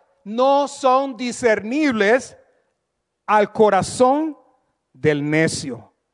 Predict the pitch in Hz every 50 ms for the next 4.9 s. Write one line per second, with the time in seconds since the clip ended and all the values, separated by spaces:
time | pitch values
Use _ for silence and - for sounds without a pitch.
0 | _ _ _ _ _ _ _ _ _ _ _ _ _ _ _ _ _ _ _ _
1 | _ _ _ _ _ _ _ 196 226 214 233 311 349 349 - 330 294 277 302 330
2 | 330 302 - 294 302 302 294 277 214 185 160 147 - - - 247 254 254 226 240
3 | 254 285 302 - - 277 240 - - 220 202 202 226 240 233 208 190 190 196 196
4 | 175 - - 185 175 - - 165 156 147 139 - - 190 170 143 123 110